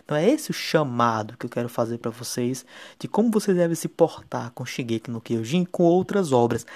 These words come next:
seja comu-, comunista, não, seja nazista ou não, seja fascista ou não, mas se existe essa possibilidade, se existe esse germe, então, meus amigos, não pode ter uma atitude inocente, ingênua de dizer, "Ah, é só uma diversão,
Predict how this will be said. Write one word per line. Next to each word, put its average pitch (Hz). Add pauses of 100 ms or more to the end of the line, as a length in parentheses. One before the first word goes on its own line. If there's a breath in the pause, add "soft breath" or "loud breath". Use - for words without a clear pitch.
(140 loud breath)
seja 226
comu-, 202 (340)
comunista, 117
não, 120 (340 loud breath)
seja 175
nazista 139
ou 190
não, 117
seja 131
fascista 123
ou 160
não, 120 (280 soft breath)
mas 113 (300 soft breath)
se -
existe 196
essa 175
possibilidade, 127
se -
existe 131
esse 131
germe, 120 (240 soft breath)
então, 185
meus 151
amigos, 107 (300 loud breath)
não 220
pode 196
ter 190
uma 170
atitude 131
inocente, 123
ingênua 123
de 139
dizer, 127
"Ah, 208
é 196
só -
uma 214
diversão, 160